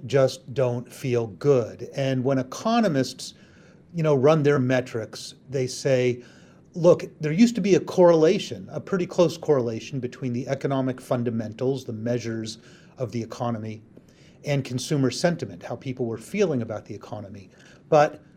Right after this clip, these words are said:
that, that has been disconnected, and people just tell the, uh, the pollsters that they feel much worse about the economy than you would think based on the metrics of how the economy is actually doing.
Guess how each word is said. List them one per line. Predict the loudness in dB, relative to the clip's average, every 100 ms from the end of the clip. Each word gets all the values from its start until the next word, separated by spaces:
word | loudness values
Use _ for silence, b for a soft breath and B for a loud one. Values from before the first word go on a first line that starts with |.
| b b _ _ -14
that, | 2 4 4 2 -4 -20 _ -12 -10 -12 -20 -2
that | 2 4
has | 2 2
been | 0 -2
disconnected, | 0 -2 -4 -6 -8 -10 -16
and | -10 -10
people | -8 -8 -2 0 0
just | -4 -8 -8 -12 _ -20 -20
tell | -6 0 4 4 0 B B B B B -18
the, | -6 -6 -4 -4
uh, | -6 -10 -8
the | -4 -4
pollsters | 0 2 2 0 -4 -2
that | -4 -2
they | -2 -4
feel | -4 0 0 2
much | -2 -4
worse | 2 2 2
about | -2 -4 -2
the | -4
economy | 0 0 2 2 -2 -4 B B B
than | -2 0
you | 2
would | 2 2
think | -2 -2 -2 -2 -10 -20 _ -20 _ -2
based | -2 -2 -8 -6
on | 0 0 0 -6 -12 B B B
the | -6
metrics | -2 -2 -2 -10 -8
of | -6
how | -6
the | -6
economy | -10 -10 -10 -8 -10
is | -10
actually | -12 -14 -18 -16
doing. | -16 -18 -20